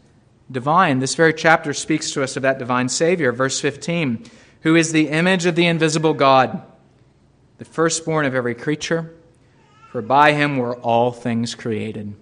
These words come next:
The work of creation being an infinite work, it cannot be done through a finite instrument. The Father made the world through the Son, and that's a proof the Son is divine.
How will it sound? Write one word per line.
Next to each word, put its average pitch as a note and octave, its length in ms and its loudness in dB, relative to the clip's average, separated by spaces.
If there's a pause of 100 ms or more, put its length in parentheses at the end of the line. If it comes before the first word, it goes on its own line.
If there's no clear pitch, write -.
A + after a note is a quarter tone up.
(1400)
The C3+ 80 -6
work D#3+ 220 2
of B2+ 100 -8
creation B2 580 2
being G#2+ 220 2
an G#2+ 120 2
infinite A#2 460 -2
work, A2 460 -6 (840)
it C3 100 -10
cannot C3 380 4
be A#2+ 100 0
done G#2+ 300 2
through G#2+ 160 -4
a - 20 -4
finite G#2 500 -4
instrument. G2+ 640 -8 (1160)
The B2+ 80 -6
Father C#3+ 440 10
made B2+ 280 6
the B2+ 80 2
world A#2 440 2 (540)
through D3 380 -2
the A#2 80 -6
Son, B2 520 0 (680)
and A2+ 100 -4
that's A#2 140 -4
a A#2+ 60 -4
proof - 600 -2
the A2 120 -12
Son A2 680 0 (640)
is A#2+ 300 -2
divine. G#2 640 -6